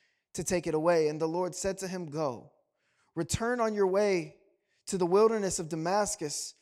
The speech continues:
and when you arrive, you shall ano-, anoint Hazael to be king over Syria, and Jehu, the son of Nimshi, you shall anoint to be king over Israel, and Elisha." the son of Shaphat,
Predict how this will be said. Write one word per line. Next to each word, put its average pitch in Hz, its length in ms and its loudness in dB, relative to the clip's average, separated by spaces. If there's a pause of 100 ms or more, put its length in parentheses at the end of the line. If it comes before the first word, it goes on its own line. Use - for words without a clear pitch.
(300)
and 160 100 -4
when 202 120 2
you 214 160 4
arrive, 196 460 6
you 202 80 -6
shall 190 300 0
ano-, 208 440 -2 (100)
anoint 185 600 0 (180)
Hazael 214 800 4 (180)
to 190 120 -6
be 185 140 -2
king 233 420 0
over 180 280 0
Syria, 220 680 0 (480)
and 190 140 -2
Jehu, 214 600 6
the 175 120 -2
son 233 280 -2
of 208 200 0 (260)
Nimshi, 226 500 0
you 180 160 -2
shall 202 300 4
anoint 220 400 0
to 220 100 -6
be 202 120 -2
king 254 300 -2
over 214 260 0
Israel, 214 460 2
and 202 100 2
Elisha." 214 600 2 (1400)
the 170 60 -6
son 214 300 0
of 180 60 -2
Shaphat, 220 520 0